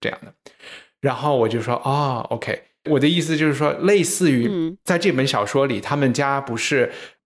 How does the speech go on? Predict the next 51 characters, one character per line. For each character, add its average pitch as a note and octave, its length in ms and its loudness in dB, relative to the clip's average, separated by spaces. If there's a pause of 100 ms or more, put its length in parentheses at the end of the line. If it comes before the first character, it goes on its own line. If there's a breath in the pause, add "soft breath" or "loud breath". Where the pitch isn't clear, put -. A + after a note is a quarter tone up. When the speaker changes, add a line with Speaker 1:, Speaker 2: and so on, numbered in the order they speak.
(120)
Speaker 1:
英-， F3 160 -2 (140)
英 F#3+ 60 8
国 E3 120 4
人 C3+ 140 2
走 G#2 160 2
了 A2+ 100 2
以 A#2 120 0
后， A#2 180 0
他 B2 140 -4
们 B2+ 100 0
家 B2+ 160 0
搬 C#3 240 -2
到 C3 240 2
了 A2 240 2
孟 C3 180 2
买 B2 220 0
英 B2 160 -2
国 B2 120 2
人 A2+ 120 0
曾 A2+ 220 -6
经 C3+ 100 -2
住 F#3+ 180 -2
的 A#2+ 100 0
地 A2+ 140 -4
方 F#2 160 -4
嘛。 - 180 -14
Speaker 2:
嗯， F#3 500 0
嗯， D#3+ 200 2
Speaker 1:
因 D3 120 4
为 D3+ 40 6
我 C3 140 4
们 A2 80 -2
的 C3 80 4
小 G2+ 180 2
说 D#3+ 160 0
这 E3+ 120 0
个 C#3+ 60 4
家 C3+ 200 -2
庭， A#2 200 -6
Speaker 2:
嗯。 - 20 -8
Speaker 1:
他 B2 120 -4
正 C#3+ 200 -2
好 E2+ 160 -4
是 - 180 -2
一 B2+ 80 0
个 D3 100 0
穆 D3 160 2
斯 - 160 -2
林 - 160 -8
家 G2+ 200 -4
庭。 - 120 -14